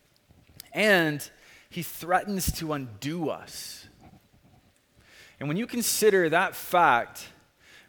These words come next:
with the fact that we are a people who are weak and needy,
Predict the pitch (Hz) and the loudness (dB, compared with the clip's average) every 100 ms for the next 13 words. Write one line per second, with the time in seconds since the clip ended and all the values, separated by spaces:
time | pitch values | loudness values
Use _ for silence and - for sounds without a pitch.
0 | - 240 277 233 - 214 190 151 - 151 | 2 2 4 0 2 6 8 8 4 -4
1 | 120 139 208 240 175 110 - _ _ _ | -2 -6 -6 -4 -4 -6 -12 _ _ _
2 | _ _ - - - 165 156 - - 214 | _ _ -20 -14 -4 0 0 -2 -8 -8
3 | - 165 127 147 135 123 104 107 147 214 | -6 -6 -4 -4 -4 -4 -6 -14 -14 -8
4 | 185 131 - - - _ _ - - - | -8 -8 -16 -20 -20 _ _ -20 -16 -4
5 | 147 131 127 170 233 202 120 90 | -4 -2 -2 0 0 -2 -4 -12